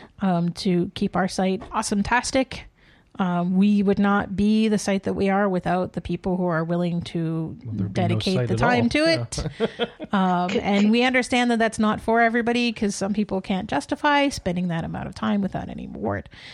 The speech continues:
Speaker 1: Now, we do do some cool things,
Speaker 2: Do do.
Speaker 1: um, for our staff. We do do our, some cool things for our staff, and there's no poop involved. Um, for example, every month we have,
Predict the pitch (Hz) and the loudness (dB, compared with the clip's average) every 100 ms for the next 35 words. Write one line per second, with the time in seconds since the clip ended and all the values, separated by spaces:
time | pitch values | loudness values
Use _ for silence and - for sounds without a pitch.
0 | - - 247 269 269 311 330 330 285 269 | -20 -2 2 2 2 0 2 0 0 2
1 | 294 294 294 311 320 330 - - - 104 | 2 2 2 2 2 0 -4 -10 -10 -8
2 | 101 95 214 214 214 233 226 214 - 233 | -6 0 2 2 2 2 4 2 2 2
3 | 240 226 202 156 190 240 190 175 165 277 | 2 2 0 2 0 2 2 2 0 -2
4 | 202 175 175 - 185 - 196 185 190 180 | 0 0 -4 -4 -4 -2 0 0 0 -2
5 | - 180 165 - 175 180 190 202 208 214 | -2 -2 -2 -2 -2 0 4 6 6 4
6 | 220 226 254 240 233 208 240 208 175 180 | 4 4 4 2 2 4 4 4 2 0
7 | - - - - 208 196 202 220 208 233 | -6 -18 -18 -2 0 2 2 0 2 2
8 | 240 226 254 277 277 302 240 214 196 202 | 2 2 2 2 2 2 0 0 2 4
9 | 202 185 | 2 0